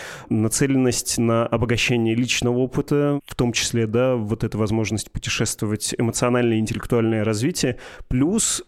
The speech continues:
что тоже меня как-то всегда умиляло, очень мне нравилось, видимо, поскольку отражается во мне, мне уж скоро сорок, я знаю, что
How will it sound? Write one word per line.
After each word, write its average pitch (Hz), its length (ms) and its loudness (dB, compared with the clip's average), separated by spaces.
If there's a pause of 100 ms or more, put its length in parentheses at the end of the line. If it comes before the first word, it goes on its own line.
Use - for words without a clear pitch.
что 123 640 0
тоже 117 160 -2
меня 113 180 0
как-то - 240 -8
всегда 113 240 -2
умиляло, 123 440 2
очень 120 360 0
мне 113 60 2
нравилось, 127 580 2
видимо, 107 520 0
поскольку - 480 -2
отражается 110 640 0
во 110 140 0
мне, 135 280 0 (400)
мне 117 280 2
уж 110 160 -2
скоро 123 260 0
сорок, 170 500 0
я 120 260 2
знаю, 127 240 2
что 113 500 -2